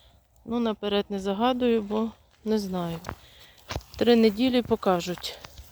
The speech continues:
якщо повторно не будуть зриватися. Ну, ці Карамелька і Луна.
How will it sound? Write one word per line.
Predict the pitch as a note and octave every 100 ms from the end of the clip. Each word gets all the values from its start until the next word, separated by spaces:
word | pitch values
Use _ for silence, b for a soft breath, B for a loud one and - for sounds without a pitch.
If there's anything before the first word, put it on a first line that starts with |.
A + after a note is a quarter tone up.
| - -
якщо | G3+ - G#3
повторно | - G3 - G3+ F#3 F#3+
не | F#3
будуть | G3 B3 B3 G#3
зриватися. | G#3+ G#3 G#3 G3+ - - G#3 - B B B B B -
Ну, | E4
ці | C#4+ C#4
Карамелька | - B3 B3 B3 B3 - A#3+
і | A#3+
Луна. | A#3 A#3+ A3+ G#3